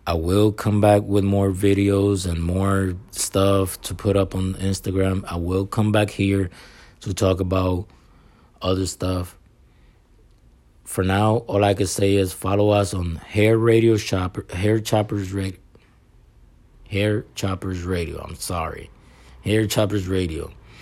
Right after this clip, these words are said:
It's a new podcast we got going on every Monday. Actually, we are going to different barbershops. We are also going to different states like New York,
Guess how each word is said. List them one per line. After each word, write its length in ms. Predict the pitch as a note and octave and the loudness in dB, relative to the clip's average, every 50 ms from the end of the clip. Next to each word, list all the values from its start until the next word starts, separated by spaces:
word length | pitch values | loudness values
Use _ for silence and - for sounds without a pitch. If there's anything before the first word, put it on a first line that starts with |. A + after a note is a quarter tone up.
| - - - - - - - | -20 -20 -20 -20 -20 -20 -16
It's 140 | - - - | -12 -8 -6
a 40 | E2+ | -4
new 220 | F2 G2 G#2 A2 | 0 0 0 0
podcast 500 | G#2 - A2 G#2+ G#2 G2 - G#2+ G2 F#2 | 0 2 2 2 2 2 0 -2 -2 -2
we 120 | G2 G2+ | -2 -2
got 220 | G2 G2+ G2 F#2+ F#2 | 0 0 0 -2 -2
going 280 | G2+ G2 G2 F#2+ F#2+ | -2 -2 -2 0 0
on 180 | G2 F#2+ G2 F#2+ | 0 -2 -2 -4
every 240 | - G2 F#2+ F#2 F#2+ | -4 -4 -4 -2 -2
Monday. 540 | F#2+ F#2+ F#2 F#2 F#2 F#2 F#2 F#2 F2+ F#2 F2 - - - - - - - - - - - - - - | -2 -2 -2 -2 -2 -2 -2 -4 -4 -4 -6 -10 -16 -20 -20 -20 -20 -20 -20 -20 -20 -20 -20 -12 -6
Actually, 540 | - G2+ G2 - - G#2+ A2 G#2+ G#2+ G#2+ - - | -2 -2 -2 -2 0 0 2 2 2 0 -2 -4
we 120 | - F2+ F#2 | -4 -2 0
are 120 | F2+ F#2 | 0 0
going 600 | F#2 G2+ G#2 G#2 G#2 G#2 G#2 G#2 G2+ G2 F#2 G2+ - - - - - - - - - - - - - - - - - - | 0 0 0 0 2 2 0 0 0 -2 -4 -6 -10 -16 -20 -20 -20 -20 -20 -20 -20 -20 -20 -20 -20 -20 -20 -20 -18 -12
to 300 | - - F#2+ F#2+ F#2+ F#2+ | -6 -4 -2 0 0 0
different 400 | F2 F#2+ G#2 G2 - G#2+ G2+ G2 | 2 2 0 0 0 -2 -2 0
barbershops. 800 | G2+ G2 G2 G2 G2 F#2 F2+ - G2+ G2 G2 G2 G2 G#2 - - - | 2 2 2 2 0 0 -2 -2 -2 0 0 0 -2 -4 -8 -10 -8
We 160 | G2 F#2+ F#2 | -4 -2 -2
are 180 | F#2 F2+ F2+ - | 0 -2 -2 -4
also 360 | F#2+ G2 G#2 G2 - - F#2+ | -2 -2 -2 -2 -2 -4 -6
going 320 | F#2 G2 G2 G2 G2+ G2 F#2 | -4 -2 -2 -2 -2 -2 -4
to 140 | - - G2+ | -4 -4 -4
different 580 | G2 G2 F#2 - - G#2 F#2+ F#2 F#2 - - | -2 -2 -4 -4 -6 -6 -6 -6 -6 -8 -10
states 800 | - - - - - G#2 G#2+ G#2+ F#2+ F#2 F#2 - - - - - - - - - - - - - - - - - | -10 -10 -10 -8 -6 -4 -2 -2 -2 -4 -8 -10 -14 -14 -14 -16 -20 -20 -20 -20 -20 -20 -20 -20 -20 -20 -18 -10
like 220 | - F2 F2+ F2+ F2 | -8 -4 -4 -4 -4
New 180 | F2+ F#2 F#2 | -4 -4 -4
York, 600 | F#2 F#2+ G2+ G2+ G2+ G2+ G2+ G2+ G#2 A2 - - | -2 0 2 2 2 2 2 2 0 -2 -4 -8